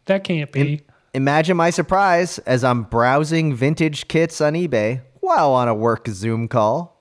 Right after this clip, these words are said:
Speaker 2: and I see this jersey. My jaw <laughs> dropped at the price. And it is a classic Klein vintage jersey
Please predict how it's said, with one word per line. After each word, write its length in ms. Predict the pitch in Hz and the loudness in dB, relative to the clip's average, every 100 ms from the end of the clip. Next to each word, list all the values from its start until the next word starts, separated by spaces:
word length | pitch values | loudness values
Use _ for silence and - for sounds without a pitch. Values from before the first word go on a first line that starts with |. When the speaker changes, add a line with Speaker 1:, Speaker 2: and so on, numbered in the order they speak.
| - | -4
Speaker 2:
and 100 | 190 | 0
I 80 | 226 | 0
see 200 | 220 311 | 0 0
this 180 | 247 - | 0 0
jersey. 460 | 302 226 165 117 | 0 2 2 0
My 180 | 120 151 | 0 0
jaw 460 | 135 120 127 143 135 | 0 0 2 2 0
<laughs> 100 | 180 | -2
dropped 440 | 117 131 147 - 135 | 0 2 0 -4 -2
at 200 | 147 151 | 0 -2
the 80 | |
price. 520 | 135 156 165 117 - - - - - - _ _ _ _ | -2 0 0 -2 -10 -18 -20 -20 -20 -20 _ _ _ _
And 140 | 147 165 | 0 2
it 80 | 339 | 2
is 180 | 339 | 2
a 120 | 302 - | 0 -2
classic 800 | - 175 170 165 147 123 - _ - | -2 0 2 2 0 -2 -8 _ -8
Klein 640 | 147 143 143 139 139 143 120 | 0 2 2 0 -2 -6 -10
vintage 600 | 104 135 151 151 123 - | -6 -4 -2 -2 -4 -4
jersey 460 | 123 127 98 87 | -2 -2 -4 -10